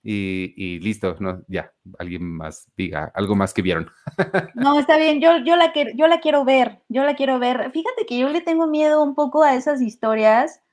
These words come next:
Speaker 2: este, mm, de empoderamiento, que, que ya está como tan,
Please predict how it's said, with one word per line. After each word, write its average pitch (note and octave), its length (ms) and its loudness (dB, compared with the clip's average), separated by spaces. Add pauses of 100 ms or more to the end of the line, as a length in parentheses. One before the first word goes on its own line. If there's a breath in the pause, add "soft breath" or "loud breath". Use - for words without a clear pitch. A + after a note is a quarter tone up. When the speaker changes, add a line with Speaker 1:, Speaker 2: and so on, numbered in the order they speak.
(360)
Speaker 2:
este, G3+ 800 2
mm, G3 340 -4
de G#3+ 200 -2
empoderamiento, A3 1120 2 (240)
que, F#3+ 540 -2
que G3+ 180 -2 (140)
ya G#3+ 180 6
está G#3+ 260 2
como F3+ 500 -2 (420)
tan, G3+ 600 2